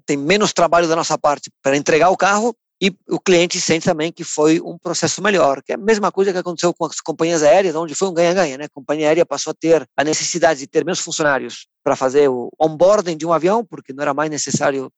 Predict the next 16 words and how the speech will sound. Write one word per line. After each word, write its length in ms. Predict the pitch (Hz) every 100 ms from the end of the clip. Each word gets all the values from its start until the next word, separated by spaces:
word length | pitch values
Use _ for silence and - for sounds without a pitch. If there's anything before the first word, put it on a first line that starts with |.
| _ _
que 120 | 147
todo 260 | - 175 156
mundo 260 | 165 143
fizesse 280 | 127 151 143
a 60 | 127
fila 380 | 156 156 139 - _ _ _ _ _ _
no 160 | 131 139
balcão 540 | 143 135 156 151 131 -
pra 140 | 127
finalizar 580 | - 139 135 123 147 139
o 160 | 131
check-in, 480 | 120 175 165 190 208 - -
e 120 | 190
ao 80 | 202
mesmo 200 | 208 214
tempo 300 | - 208